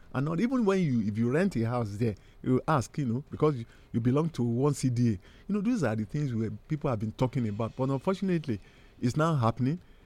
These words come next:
and we have all seen it. The, I hope they have all seen it, because what I expect the National Assembly, especially the senators, to do,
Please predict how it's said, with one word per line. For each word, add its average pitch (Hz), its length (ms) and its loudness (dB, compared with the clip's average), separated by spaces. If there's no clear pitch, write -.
and 120 180 4
we 127 80 6
have 120 180 2
all 151 140 6
seen 139 340 4
it. 156 120 -4
The, 113 120 4
I 113 100 4
hope 139 260 6
they 120 80 4
have 110 140 2
all 151 140 10
seen 151 240 4
it, 139 120 4
because 147 240 6
what 202 100 6
I 170 80 6
expect 135 320 4
the 123 60 0
National 156 260 2
Assembly, 139 320 2
especially 165 300 2
the 131 40 0
senators, 151 420 4
to 117 120 0
do, 113 300 4